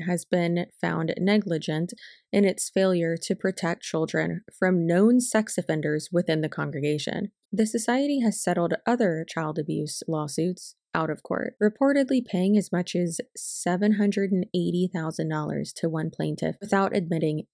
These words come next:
any wrongdoing. The Australian Royal Commission into Institutional Responses to Child Sexual Abuse found that of one thousand and six alleged perpetrators of child abuse investigated by Jehovah's Witness elders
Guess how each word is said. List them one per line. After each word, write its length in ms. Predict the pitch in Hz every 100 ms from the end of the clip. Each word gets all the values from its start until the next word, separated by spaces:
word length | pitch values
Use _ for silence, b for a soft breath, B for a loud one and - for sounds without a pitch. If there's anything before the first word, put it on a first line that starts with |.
| -
any 220 | 165 151
wrongdoing. 640 | 143 135 151 - - - -
The 120 | 233
Australian 520 | 226 - 262 302 330
Royal 260 | 208 180 185
Commission 540 | - 196 165 180 170 -
into 260 | 180 -
Institutional 640 | 196 214 277 247 185 - 175
Responses 720 | 180 - 160 160 - 160 165 B B -
to 100 | 185
Child 420 | - 185 196 214
Sexual 440 | 170 - 190 190
Abuse 440 | 185 175 - - -
found 300 | 190 185 196
that 180 | 196 -
of 280 | 175 175 160
one 360 | 185 202 254 302
thousand 420 | 262 277 277 277
and 220 | 277 254
six 560 | - - 240 - - - -
alleged 460 | 196 180 185 208
perpetrators 720 | - 180 175 - 170 165 170 -
of 80 | 180
child 320 | - 262 254
abuse 320 | 165 165 170
investigated 720 | 175 170 160 - 196 185 208 190
by 240 | 165 170
Jehovah's 440 | 170 165 180 214
Witness 260 | - - 208
elders 500 | 170 170 151 - -